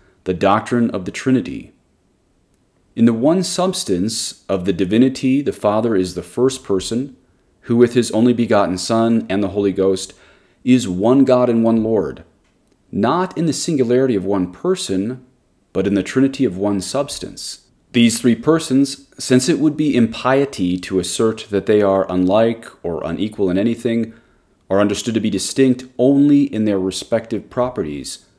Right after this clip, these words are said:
For the Father is unbegotten, the Son begotten of the Father, and the Holy Ghost proceeds from both." So let's stop right there. What the Catechism is saying here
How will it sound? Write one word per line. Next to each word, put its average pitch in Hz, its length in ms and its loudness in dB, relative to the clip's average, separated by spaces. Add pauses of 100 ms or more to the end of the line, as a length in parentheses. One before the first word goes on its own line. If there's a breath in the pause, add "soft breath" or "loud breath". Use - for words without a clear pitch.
(460)
For - 160 -8
the 98 80 -2
Father 147 440 0
is 135 120 0
unbegotten, 87 880 -4 (680)
the - 60 -10
Son 110 360 4
begotten 95 420 0
of 80 80 -6
the 85 80 -8
Father, 117 500 -2 (640)
and 117 240 2
the 113 60 4
Holy 123 260 -2
Ghost 117 440 2
proceeds 107 480 -6
from 104 220 -2
both." - 520 -4 (1300)
So 113 160 -2
let's 110 160 2
stop 110 240 4
right 98 160 2
there. 76 240 -2 (380)
What 123 640 -2
the 131 80 -2
Catechism 123 640 -4
is 92 80 -4
saying 117 440 -4
here 82 420 -8